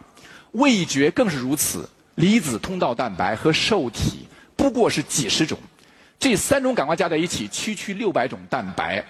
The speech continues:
就 take care 了，就把它给都照顾过来了。听觉需要声波，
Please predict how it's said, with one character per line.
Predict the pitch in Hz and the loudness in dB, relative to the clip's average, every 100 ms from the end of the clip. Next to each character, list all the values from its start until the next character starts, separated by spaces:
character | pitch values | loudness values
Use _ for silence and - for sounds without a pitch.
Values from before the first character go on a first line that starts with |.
| - | -4
就 | 156 131 - | -2 -2 0
take | 185 - | 0 2
care | 165 123 | 0 0
了， | 90 69 - | 0 -2 -2
就 | - | -2
把 | |
它 | 104 | -2
给 | 117 92 - | -2 -4 -4
都 | 156 | -4
照 | 147 156 | 0 0
顾 | 98 | 0
过 | 104 110 | -4 -2
来 | 80 85 | 0 0
了。 | 82 - - - - | -4 -10 -20 -20 -6
听 | - 262 262 | -2 2 2
觉 | 226 147 165 | 2 2 2
需 | 170 - 185 | 2 -2 0
要 | 147 - | 0 -2
声 | - 240 208 | -2 0 2
波， | 196 185 | 4 4